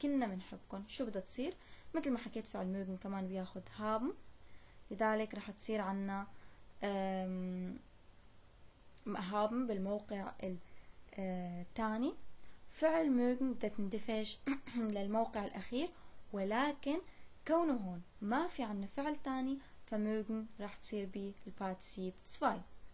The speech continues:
يعني بدها تصير wir haben euch gemocht. نحن حبيناكم أو نحن أحببناكم، يعني بالماضي.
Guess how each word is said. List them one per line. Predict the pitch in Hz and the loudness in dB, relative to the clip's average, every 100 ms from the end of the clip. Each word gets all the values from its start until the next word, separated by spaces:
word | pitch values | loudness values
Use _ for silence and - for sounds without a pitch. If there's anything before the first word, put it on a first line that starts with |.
| 196 | -6
يعني | 190 | -6
بدها | 180 196 | -4 0
تصير | - 262 370 - - - - | 2 2 -2 -8 -16 -14 -2
wir | 226 | 0
haben | 214 214 208 214 208 | 4 2 2 -2 0
euch | 202 202 240 | -2 -2 0
gemocht. | 208 175 - - - - - - - | 0 0 -6 -12 -14 -16 -14 -10 -4
نحن | 220 208 220 214 214 - | -2 -2 -2 -2 -4 -10
حبيناكم | - 208 - 208 190 175 - - - | -6 -6 -2 -2 0 -4 -6 -8 -4
أو | 185 | -4
نحن | 208 - 214 208 208 - - - | -4 -4 -4 -4 -6 -16 -18 -2
أحببناكم، | 240 226 214 180 180 175 196 | -2 2 0 0 -4 -4 -4
يعني | 185 185 | -4 -2
بالماضي. | 190 240 262 294 - 233 185 - | 2 4 4 0 -2 0 0 -6